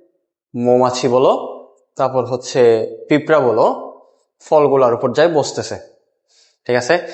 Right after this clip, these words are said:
যখন হচ্ছে গাছপালা দেখতেছো, অনেক ধরনের পাখি দেখতেছো।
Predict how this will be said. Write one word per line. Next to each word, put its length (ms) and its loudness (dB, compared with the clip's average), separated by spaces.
যখন 280 0
হচ্ছে 260 -2
গাছপালা 520 0
দেখতেছো, 400 0
অনেক 220 0
ধরনের 300 0
পাখি 240 -2
দেখতেছো। 400 -6